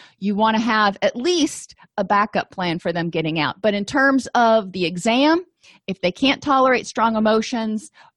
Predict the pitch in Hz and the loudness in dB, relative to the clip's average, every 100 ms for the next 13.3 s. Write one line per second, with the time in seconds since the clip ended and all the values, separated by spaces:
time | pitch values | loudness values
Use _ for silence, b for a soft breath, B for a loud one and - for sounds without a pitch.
0 | - 202 196 180 175 165 - 175 170 196 | 0 2 4 4 2 0 -4 -2 -2 -2
1 | 240 220 208 - 214 214 - - 170 - | -4 -6 -8 -4 -2 -2 -6 -10 -8 -2
2 | 202 196 220 196 202 196 202 B B B | -2 -2 -2 -2 0 -2 -4 B B B
3 | - 170 175 _ - - 175 226 185 214 | -2 -2 -2 _ -10 -4 0 2 4 2
4 | - - B _ - 131 - _ _ _ | 0 -10 B _ -18 -18 -18 _ _ _
5 | 220 226 220 208 - 202 185 175 - 175 | 0 2 2 0 -2 -2 -2 -4 -6 -8
6 | 175 160 156 135 - B B B - 349 | -6 -6 -6 -8 -12 B B B -2 0
7 | 349 370 339 - - 302 311 294 - 277 | 2 2 0 -2 -2 0 2 0 -4 -6
8 | 233 302 302 269 285 311 294 277 220 254 | -2 -2 0 0 0 2 2 2 0 -6
9 | - 294 302 254 - 202 190 170 147 - | -4 -2 0 -2 -2 -4 -6 -4 -6 -8
10 | - - _ - 214 220 240 269 - 254 | -18 -20 _ -2 0 2 2 2 0 0
11 | 220 208 - 202 202 208 208 - 202 202 | 2 0 0 0 2 0 -6 -4 -4 -2
12 | 202 - - 190 190 190 - 196 202 202 | -4 -4 -6 -6 -4 -4 -2 0 2 0
13 | - - | -4 -12